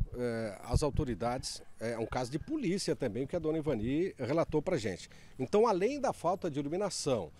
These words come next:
de pavimentação e de rede de esgoto, porque aquela água lá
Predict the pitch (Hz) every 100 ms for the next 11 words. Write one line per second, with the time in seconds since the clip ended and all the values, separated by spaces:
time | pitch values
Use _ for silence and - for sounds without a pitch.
0 | - - - 147 - 170 180 190 208 196
1 | 185 - - 120 98 113 190 131 151 127
2 | 110 98 170 202 - 139 165 151 143 139
3 | 117 117